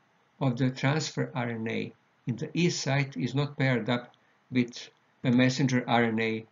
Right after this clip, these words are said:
codon that is about to exit the ribosome. Translation terminates when a release factor reorganizes a messenger R N A stop codon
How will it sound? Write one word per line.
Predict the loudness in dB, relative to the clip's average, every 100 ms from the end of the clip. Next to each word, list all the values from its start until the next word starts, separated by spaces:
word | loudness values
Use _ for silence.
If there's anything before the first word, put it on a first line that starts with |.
| _ _ _ 0
codon | 2 2 0 -2
that | -4 -2
is | -2 -2
about | 0 -2 -2 -8 -16 _ _ _
to | -6
exit | -2 -4 -4 -10 -8
the | -6
ribosome. | -6 -8 -12 -16 -16 -20 _ _ _ _ _ _ _ _ _ _ _ _ _ _ _ _
Translation | 0 2 4 4 4 2
terminates | 2 4 4 2 -2 -10 _ 2
when | 4 4
a | 4
release | 4 4 2 0 -8
factor | -2 0 0 -2 -2 -6 _
reorganizes | 2 4 6 4 4 2 0 -2 -10 _ -2
a |
messenger | 2 4 4 2 2 2
R | 2 2
N | 2
A | 2 0
stop | -4 0 0 0
codon | -2 0 2 0